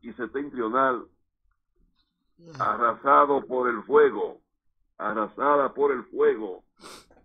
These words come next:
forestal. La, la contaminación creada por los hornos para hacer carbón de los árboles caídos,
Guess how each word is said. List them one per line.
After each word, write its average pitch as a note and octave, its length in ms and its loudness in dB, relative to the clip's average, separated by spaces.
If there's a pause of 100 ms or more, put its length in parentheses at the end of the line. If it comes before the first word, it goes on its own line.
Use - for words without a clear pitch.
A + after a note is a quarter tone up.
(360)
forestal. B2 840 0 (2750)
La, A#2 1000 4 (680)
la B2 140 2
contaminación C3+ 1300 0 (960)
creada D3 480 4
por D#3+ 100 2
los C3 220 4
hornos C3+ 520 2 (1400)
para A#2+ 280 2
hacer D3 580 -4
carbón A2+ 760 -2 (880)
de A2+ 100 -6
los A#2 220 -6
árboles C3+ 420 0
caídos, A#2 600 -4